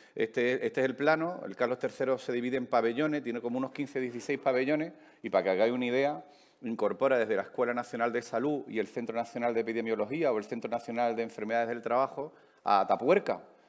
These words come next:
que también está situado dentro de, del Carlos tercero, por lo cual su actividad es imposible de resumirla, ni creo que viniera al cabo. Dentro de todos estos pabellones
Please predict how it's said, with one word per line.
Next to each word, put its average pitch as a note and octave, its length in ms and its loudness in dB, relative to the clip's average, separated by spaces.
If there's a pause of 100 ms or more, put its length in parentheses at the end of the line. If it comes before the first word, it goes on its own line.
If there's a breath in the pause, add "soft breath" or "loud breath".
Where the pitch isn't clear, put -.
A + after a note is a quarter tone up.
(160 soft breath)
que G#2 120 -2
también G2+ 300 0
está A2 240 -2
situado A2 480 2
dentro A2 380 0
de, F#2 280 0
del F2 280 -6
Carlos F2 260 -4
tercero, E2+ 340 -10
por F2 120 -6
lo F2 80 -4
cual G2 140 0
su - 80 -8
actividad A2+ 560 -2 (300 loud breath)
es G2+ 120 -4
imposible A2 600 -2
de A2 80 0
resumirla, G2+ 760 -4
ni G2 140 -8
creo A#2 240 0
que B2+ 100 -2
viniera A2 480 -4 (500 loud breath)
al F2+ 240 -2
cabo. F#2 240 2
Dentro A#2+ 280 2
de C3 40 2
todos C3+ 140 2
estos C3 220 -2
pabellones D3+ 580 0